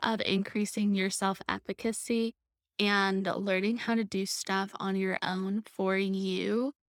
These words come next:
is such a powerful tool in increasing your self-confidence. The next one that I do almost daily to really boost my self-confidence as well as just my mental clarity and focus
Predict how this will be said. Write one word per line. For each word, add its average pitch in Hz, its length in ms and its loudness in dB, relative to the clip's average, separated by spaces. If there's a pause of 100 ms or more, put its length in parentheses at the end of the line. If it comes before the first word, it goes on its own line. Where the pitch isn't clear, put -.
(320)
is 220 120 4
such - 280 2
a - 40 6
powerful 208 520 4
tool 190 600 -2
in 196 200 -2
increasing 190 1080 -4 (440)
your 190 800 0 (100)
self-confidence. - 800 -4 (1800)
The 233 100 4
next 214 400 4
one 269 180 4
that 285 100 2
I 285 100 4
do 196 460 0 (480)
almost 311 560 4
daily 190 560 -2 (520)
to 214 340 2
really 208 340 4
boost 202 420 0
my 202 140 0
self-confidence 196 800 -6
as 196 120 -6
well 190 200 -2
as 202 140 -2
just - 340 -2
my 196 100 0
mental 196 380 -4
clarity 202 440 0
and 196 160 -2
focus 226 600 -2